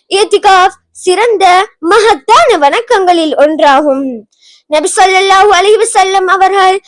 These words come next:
ஒவ்வொரு ரமலானிலும் இஅ்திகாஃப் இருந்துள்ளார்கள். பின்பு அன்னாரின் மனைவியரும் இருந்துள்ளார்கள். இஅ்திகாஃப் எமக்கும்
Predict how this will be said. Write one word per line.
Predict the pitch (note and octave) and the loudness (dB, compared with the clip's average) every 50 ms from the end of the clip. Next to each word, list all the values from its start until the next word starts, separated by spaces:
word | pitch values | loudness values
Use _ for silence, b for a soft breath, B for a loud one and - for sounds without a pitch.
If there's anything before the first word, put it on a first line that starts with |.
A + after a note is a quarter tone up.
| b b b | b b b
ஒவ்வொரு | - A#4+ B4+ B4+ A4 A4 B4+ A#4+ A#4 A4+ | -2 0 0 0 0 0 0 2 2 2
ரமலானிலும் | G#4+ G#4+ G4+ F#4+ F4+ G4+ C#5+ D#5+ D#5+ C5+ A#4+ G4+ G4 F4+ E4+ | 2 2 2 0 2 2 2 2 2 2 2 2 2 0 0
இஅ்திகாஃப் | D4+ D#4 D4+ B3+ - D4 - F#4+ A4 C5 B4+ - | 0 0 0 -2 -2 -4 0 0 0 0 0 -2
இருந்துள்ளார்கள். | - D4+ D4+ F#4 G#4+ G#4 E4 D#4 D4 D4 C#4+ C#4 C4+ D#4 D4+ D4 C4+ C4 B3+ B3+ A#3+ A#3 A#3 b b b b b b | -4 -2 -2 0 0 0 0 -2 -2 0 0 0 0 0 0 2 2 2 2 0 -2 -4 -8 b b b b b b
பின்பு | - - G#3+ G#4+ G#4 F#4+ - F#4+ F#4 F#4+ - - b b b - | -2 0 0 2 2 0 0 0 0 0 -2 -4 b b b -2
அன்னாரின் | A4+ A4+ G#4 F#4+ G#4 A#4 E5 D#5+ C5 G4 F4 E4+ | 0 0 0 0 0 0 2 2 2 0 0 0
மனைவியரும் | D#4 C#4+ C#4+ F4+ B4 C#5 A#4+ G4+ F4 D#4+ F4 D#4+ D4 - | 0 0 2 2 2 2 2 2 0 0 -2 -2 -4 -2
இருந்துள்ளார்கள். | B3 C4+ E4 G#4 G#4 E4 F4+ D#4 D4 D4 C#4 C4+ C4+ D4+ D4 C4 B3+ B3+ B3 A#3+ A3 G#3+ _ b b b b b - F#4 | -2 -2 0 0 -2 -2 -2 -4 -2 0 0 0 0 0 0 0 2 0 0 -2 -6 -8 _ b b b b b -6 -4
இஅ்திகாஃப் | F#4+ G#4 D#4+ G4+ G4 - G4 F#4 F4+ F#4 F#4+ - _ _ _ - C4+ | -4 -2 -2 -2 0 2 2 2 2 2 0 -2 _ _ _ -2 -2
எமக்கும் | D4+ E4+ A4 A#4+ F#4 - - F#4+ F#4 G4 G#4 | 0 0 0 -2 -2 -2 0 0 0 0 -2